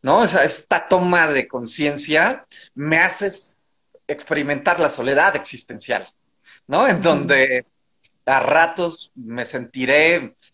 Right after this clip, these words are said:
Speaker 1: este, fuera de, de sincronía con, con el universo, ¿no? Y con todos los demás.
Speaker 2: Y está cañón. Acá dice, por ejemplo,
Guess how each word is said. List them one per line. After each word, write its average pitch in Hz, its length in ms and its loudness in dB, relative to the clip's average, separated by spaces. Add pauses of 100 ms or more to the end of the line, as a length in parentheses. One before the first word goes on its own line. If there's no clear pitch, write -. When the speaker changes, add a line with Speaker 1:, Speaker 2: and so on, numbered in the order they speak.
Speaker 1:
este, 113 960 -4
fuera 147 540 2
de, 110 540 0 (260)
de 110 840 0
sincronía 135 1000 0
con, 113 240 -6 (100)
con 110 180 -8
el 107 140 -6
universo, 120 720 0
¿no? 117 240 -4
Y 220 80 -6
con 101 220 -14
todos 143 180 -2
los 143 160 -4
demás. 120 480 -6 (2250)
Speaker 2:
Y 180 60 -6
está 175 180 0
cañón. 175 340 2
Acá 156 220 0
dice, 170 520 0
por 160 120 -2
ejemplo, 156 420 -4